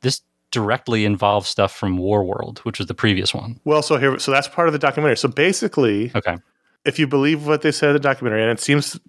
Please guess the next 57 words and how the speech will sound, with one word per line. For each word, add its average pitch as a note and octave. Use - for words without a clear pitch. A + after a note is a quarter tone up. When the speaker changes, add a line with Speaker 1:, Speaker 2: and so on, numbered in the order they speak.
Speaker 2:
to -
be C3+
true, A2
the C3+
entire C#3
Tomorrowverse C3
was A#2
planned D3
from D3+
the C3+
beginning B2
in A2+
terms A2+
of G#2+
they A2
knew A#2
all G#2+
the C#3
films B2+
they B2+
were A#2+
gonna B2
make. A2
They A#2
knew B2
it C3
was A#2
all B2
gonna B2
wrap A2
up A2+
with A2
Crisis A#2+
on A2+
Infinite A2
Earths. -
And A#2
so A#2+
the A#2
entire C#3
storyline's B2+
been G#2
seeded A#2+
through A#2
the G#2+
films. F#2
So -
if G#2+
you A#2
think -
back, A#2
Batman C3
The B2+
Long B2
Halloween A#2
ended A2
with G#2+